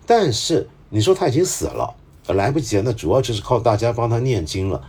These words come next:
那，那个力量就已经很勉强了。而且按照大乘佛教的讲法，这时候你进入中阴身，就人死了之后，在还没有投胎往下一轮之间，有七七四十九天嘛，所谓，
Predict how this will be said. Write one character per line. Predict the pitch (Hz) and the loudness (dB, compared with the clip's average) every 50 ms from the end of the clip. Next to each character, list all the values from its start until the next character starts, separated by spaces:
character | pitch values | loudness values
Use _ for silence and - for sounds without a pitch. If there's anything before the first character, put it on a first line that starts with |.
| - - - - | -18 -20 -20 -10
那， | - 143 151 165 160 143 | -4 -2 0 2 2 2
那 | 131 135 | 2 0
个 | 123 123 | 0 0
力 | 113 131 131 110 | 0 0 0 0
量 | 104 117 110 95 87 | 2 2 2 2 0
就 | 80 - 107 | -2 -2 -4
已 | 80 | -2
经 | 73 107 | -2 -4
很 | 107 - - - - | -4 -4 -6 -8 -8
勉 | 60 64 64 64 71 87 | -8 -8 -8 -8 -6 -6
强 | - - - - - - - | -6 -4 -6 -6 -8 -10 -14
了。 | - - - - - - - - | -16 -18 -20 -20 -20 -20 -10 -4
而 | - 135 | -2 0
且 | 123 - | 0 0
按 | - 123 135 117 | 0 0 0 0
照 | 123 | 0
大 | 113 - 151 131 110 | 0 0 0 0 0
乘 | 104 - 127 101 | 0 0 -2 -2
佛 | - - 95 92 | 0 0 0 0
教 | - 117 98 | 2 2 0
的 | 82 78 | 0 0
讲 | 76 73 78 85 | -2 -2 -2 -2
法， | 76 71 60 | -2 -4 -4
这 | - 117 104 | -4 -4 -2
时 | - 98 | -2 -2
候 | 95 | -2
你 | 78 71 | -4 -4
进 | 67 - 107 101 | -6 -4 -4 -4
入 | 92 90 82 | -4 -4 -4
中 | 76 - 101 104 107 107 | -4 -2 -2 0 0 0
阴 | 104 104 104 107 107 | 0 0 0 0 0
身， | 104 - - 98 95 104 - - - - - - - - | -2 -2 -2 -2 -2 -2 -4 -8 -16 -20 -20 -20 -16 -4
就 | - - 123 107 | 0 0 0 2
人 | 92 98 104 147 165 | 2 0 0 0 -2
死 | - - - 87 | -4 -4 -4 -4
了 | 71 73 85 | -4 -4 -6
之 | 80 - | -6 -6
后， | 107 107 - 127 113 | -6 -4 -2 -2 -2
在 | 107 - 117 | -2 -4 -6
还 | 85 - - 107 131 | -6 -6 -6 -4 -4
没 | 143 139 127 131 135 143 | -2 -2 -2 -2 -2 -2
有 | 131 95 67 | -2 -2 -4
投 | - - - 90 98 | -4 -6 -6 -6 -6
胎 | 98 - 113 117 | -4 -4 -4 -2
往 | 110 80 65 67 | -2 -4 -6 -8
下 | - - - 143 101 85 85 | -10 -6 -4 -4 -4 -4 -4
一 | 87 | -6
轮 | 95 92 80 80 85 | -6 -4 -4 -6 -6
之 | - - 123 127 | -8 -10 -10 -10
间， | 110 - 123 131 123 127 127 - - - - - | -8 -6 -4 -2 -2 -4 -6 -8 -16 -20 -20 -10
有 | - 76 78 69 | -4 -2 -2 -2
七 | - - - - 110 | -2 -4 -4 -4 -4
七 | 107 - 110 | -4 -4 -4
四 | 107 - - 82 | -4 -4 -4 -4
十 | 76 78 | -4 -4
九 | 73 78 - - | -4 -4 -4 -4
天 | - - - 73 | -4 -4 -4 -4
嘛， | 73 71 60 | -4 -4 -6
所 | 57 - 57 55 55 | -8 -8 -8 -6 -4
谓， | 65 62 | -6 -6